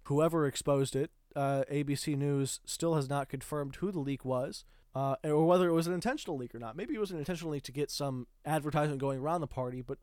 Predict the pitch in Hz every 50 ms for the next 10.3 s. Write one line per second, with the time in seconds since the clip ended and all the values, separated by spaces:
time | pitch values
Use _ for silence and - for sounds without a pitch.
0 | - - - 185 - 170 214 233 214 208 202 208 196 175 143 156 170 160 170 170
1 | 170 151 151 160 147 131 139 151 160 156 135 127 147 160 160 156 123 151 165 175
2 | 165 - - 143 160 196 185 135 - - - - - - - _ _ _ _ _
3 | _ _ - - _ - 143 165 170 180 180 160 156 135 139 165 180 170 - 147
4 | - - 151 147 151 170 - - - 131 123 - 135 131 131 131 - - - -
5 | 180 185 180 143 139 - 151 143 139 131 - - 143 131 131 - - 139 147 160
6 | - - - - - - - 139 135 131 127 - - 135 131 - 156 151 147 143
7 | 135 131 127 127 131 135 139 - - - - 139 127 127 123 123 120 - - -
8 | 139 139 139 139 - - - 139 131 - - - - - - 143 147 - - -
9 | 135 135 139 - - - 151 135 135 139 - 143 139 139 135 131 - - 131 131
10 | - - 131 147 196